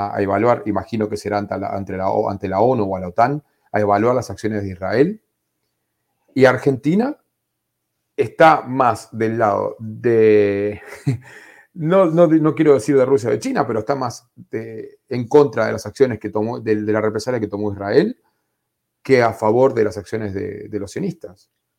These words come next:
Entonces, a ver, si esto no es un primer pie en una tercera guerra mundial, que no valga.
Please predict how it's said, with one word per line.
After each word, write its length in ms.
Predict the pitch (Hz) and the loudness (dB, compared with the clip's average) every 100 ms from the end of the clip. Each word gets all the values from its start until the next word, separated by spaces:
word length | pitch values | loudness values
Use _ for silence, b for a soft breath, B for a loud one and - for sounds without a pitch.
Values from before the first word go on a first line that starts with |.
| _ _ _ - | _ _ _ -6
Entonces, 420 | 131 139 147 - b b b _ - | 0 2 0 -2 b b b _ 4
a 100 | 117 | 6
ver, 260 | 104 - - _ _ _ _ _ _ _ _ _ _ _ | 6 2 -20 _ _ _ _ _ _ _ _ _ _ _
si 320 | - - 151 208 | -12 -4 2 2
esto 240 | 233 202 | 4 4
no 100 | 180 | 4
es 100 | 175 | 4
un 80 | 156 | 2
primer 280 | 135 135 113 | 4 2 2
pie 140 | 110 | 0
en 60 | 107 | 0
una 120 | 110 | 0
tercera 280 | 110 120 117 | 0 4 6
guerra 180 | 117 | 6
mundial, 340 | 107 110 151 147 | 4 2 0 0
que 60 | |
no 140 | 110 101 | -2 0
valga. 420 | 98 - - | -2 -4 -14